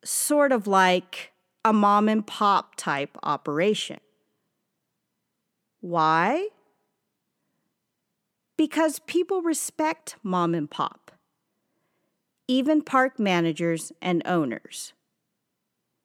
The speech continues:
Don't make it sound like you've got a whole crew of people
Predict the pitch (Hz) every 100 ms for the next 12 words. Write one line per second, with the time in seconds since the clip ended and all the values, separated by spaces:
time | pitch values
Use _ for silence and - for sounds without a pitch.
0 | _ _ _ _ _ - 202 247 - 277
1 | 285 359 - - 277 233 233 214 165 151
2 | 151 - - _ - 214 185 214 202 175
3 | - - 220 226 226 226 226 220 - 233
4 | 202 190 190 240 220 143 139 156